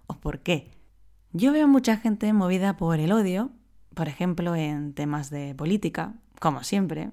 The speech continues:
Siempre hay críticas al gobierno o a la autoridad, en cualquier contexto y con cualquier pretexto. Te habrás dado cuenta que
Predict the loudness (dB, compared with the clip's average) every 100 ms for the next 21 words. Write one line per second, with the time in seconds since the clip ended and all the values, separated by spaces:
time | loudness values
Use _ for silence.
0 | _ 4 4 4 0 -2 -2 -4 -6 -6
1 | -6 -6 -6 -6 -6 -8 -6 -6 -6 -8
2 | -6 -6 -4 -6 -10 -18 -20 _ -8 -6
3 | -6 -2 -2 -2 -8 -6 -6 -2 -2 -4
4 | 0 2 4 2 0 -4 -6 -6 -6 -4
5 | -6 -4 -4 -2 -4 -4 -10 -12 -12 -14
6 | _ _ -20 -20 _ _ -12 -6 -4 2
7 | 2 4 2 2 -2 -4 -6 -20 -12 -10
8 | -8 -12 -16